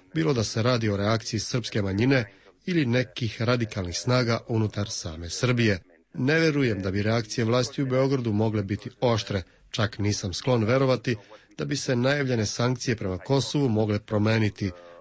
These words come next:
no treba sačekati ponašanje Koštunice.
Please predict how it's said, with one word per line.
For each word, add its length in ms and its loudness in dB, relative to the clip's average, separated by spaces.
no 180 4
treba 320 0
sačekati 680 -2
ponašanje 560 0
Koštunice. 760 0